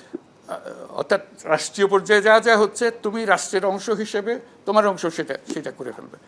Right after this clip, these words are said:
আর কোনো প্রশ্ন থাকবে, থাকলে অবশ্যই যোগাযোগ করবে,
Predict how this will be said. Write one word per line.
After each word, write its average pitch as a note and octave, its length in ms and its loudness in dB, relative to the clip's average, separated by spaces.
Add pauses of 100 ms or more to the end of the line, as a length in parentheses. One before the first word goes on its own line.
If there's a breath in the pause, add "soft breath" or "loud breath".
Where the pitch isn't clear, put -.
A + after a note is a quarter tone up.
(140 loud breath)
আর - 160 0
কোনো A3+ 160 2
প্রশ্ন G3+ 300 0
থাকবে, G3+ 340 -2 (440 loud breath)
থাকলে F#3+ 360 2
অবশ্যই E3+ 440 0 (280)
যোগাযোগ D3 380 2
করবে, D3+ 220 -6